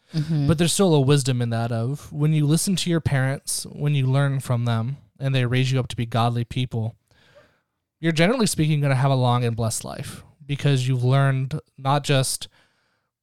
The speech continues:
Speaker 2: like, a lot of p-, practical wisdom, but you've also learned how to be godly, how to work hard, how to accept joy even during hard times.
Speaker 1: Mm-hmm.
Speaker 2: Even during maybe seasons of holidays with family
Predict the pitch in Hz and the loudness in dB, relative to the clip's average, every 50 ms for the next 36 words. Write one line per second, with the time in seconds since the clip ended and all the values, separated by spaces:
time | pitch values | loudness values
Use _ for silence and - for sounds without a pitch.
0 | _ _ _ _ _ _ _ _ _ - 139 147 147 - 143 143 143 139 131 113 | _ _ _ _ _ _ _ _ _ -2 0 0 0 0 2 2 2 2 0 -4
1 | - _ _ _ _ _ _ - 123 - - - - 139 131 - - 214 - 240 | -6 _ _ _ _ _ _ -6 -6 -6 -6 -4 -2 -2 -2 -2 -4 -4 -4 -2
2 | 254 262 277 277 - - 302 311 311 294 254 - _ - 156 139 - 143 135 127 | -2 0 0 0 0 -2 -4 -4 -4 -8 -12 -14 _ -4 -2 -2 0 0 0 0
3 | 135 135 131 - 135 117 120 123 123 113 - - 127 120 - 123 110 - 117 113 | 0 0 0 -2 -2 -2 -2 -2 -4 -4 -2 -4 -4 -4 -4 -8 -8 -6 -8 -6
4 | 113 120 104 101 110 110 107 113 110 110 - - 120 110 117 113 104 110 113 113 | -4 -4 -4 -2 -4 -4 -6 -6 -8 -6 -6 -6 -4 -4 -4 -4 -4 -4 -6 -6
5 | - - - 120 113 107 104 107 110 - - - - - - - - - - _ | -8 -6 -4 -2 -2 -2 -2 -2 -4 -6 -10 -16 -20 -20 -20 -20 -20 -20 -20 _
6 | _ - - 139 139 131 - - 147 131 127 127 - - - 156 - - - 156 | _ -2 0 2 2 2 0 0 0 0 0 -2 -4 -6 -6 -6 -4 -2 -2 -2
7 | 143 123 117 120 113 113 127 127 131 135 135 131 123 127 127 117 120 117 110 113 | -2 -2 -4 -6 -4 0 0 2 2 2 0 0 -2 -4 -4 -4 -4 -4 -4 -4
8 | 110 110 104 - - 120 113 - - - - - - - - - - - _ _ | -4 -6 -6 -8 -8 -10 -10 -10 -12 -12 -12 -14 -16 -16 -16 -16 -16 -18 _ _
9 | _ 160 156 151 147 220 254 247 262 240 233 208 - 175 165 175 170 165 160 160 | _ -20 -20 -6 -2 0 2 4 4 2 2 -2 -4 0 2 4 4 4 2 2
10 | 160 165 175 185 - _ - 165 170 170 170 196 185 - - - 185 190 170 185 | 0 -2 -4 -6 -12 _ -8 -4 -2 -2 0 0 -2 -2 -2 -2 -2 -2 0 0
11 | 185 165 160 151 147 135 - - - - _ _ _ _ _ _ - 131 135 143 | 0 2 2 2 2 0 -2 -8 -14 -18 _ _ _ _ _ _ -2 0 2 2
12 | 139 147 151 147 165 156 - 165 147 135 135 135 131 135 | 4 4 2 2 0 -2 0 0 0 0 0 -2 -4 -4